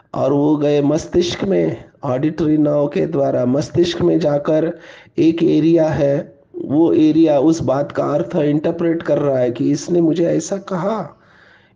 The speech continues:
इसने मेरा अपमान किया। ये अर्थ को निकाल रहा है, ये मैं निकाल रहा हूँ। <coughs> और फिर वो बात अंदर चली गई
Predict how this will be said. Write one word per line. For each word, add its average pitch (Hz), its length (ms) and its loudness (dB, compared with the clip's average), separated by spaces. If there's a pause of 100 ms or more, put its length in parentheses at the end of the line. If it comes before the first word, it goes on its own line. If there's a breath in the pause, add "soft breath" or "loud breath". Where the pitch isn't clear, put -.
इसने 170 340 -2
मेरा 185 340 2
अपमान 190 480 0
किया। 202 580 -2 (500 soft breath)
ये 147 140 2 (200)
अर्थ - 260 -6
को 175 220 0
निकाल 165 440 2
रहा 147 120 4
है, 143 80 4
ये 117 140 2
मैं 110 240 2
निकाल 143 400 0
रहा 127 100 0
हूँ। 117 140 -8 (1800 loud breath)
<coughs> - 160 -12 (1200 soft breath)
और 139 220 -2
फिर 170 480 0
वो 135 280 0
बात 123 420 -2
अंदर 120 340 0
चली 139 340 -4
गई 117 360 0